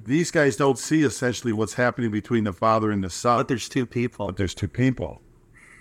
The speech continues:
Speaker 2: Participating.
Speaker 1: Because the ultimate issue at the cross was between the Father and the Son. That's why God will bring a curtain of darkness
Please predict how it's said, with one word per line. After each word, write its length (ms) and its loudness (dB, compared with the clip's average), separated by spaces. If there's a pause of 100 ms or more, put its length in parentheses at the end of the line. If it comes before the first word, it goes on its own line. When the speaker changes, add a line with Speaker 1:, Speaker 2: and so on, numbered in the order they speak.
(580)
Speaker 2:
Participating. 800 2
Speaker 1:
Because 340 0
the 200 -2
ultimate 600 0
issue 540 -2
at 160 2
the 60 -2
cross 520 0
was 140 -8
between 360 0
the 100 0
Father 440 2
and 220 -2
the 80 -4
Son. 380 -8 (540)
That's 220 0
why 140 2
God 300 2
will 120 0
bring 240 0
a 60 -4
curtain 360 -4
of 120 -4
darkness 640 -2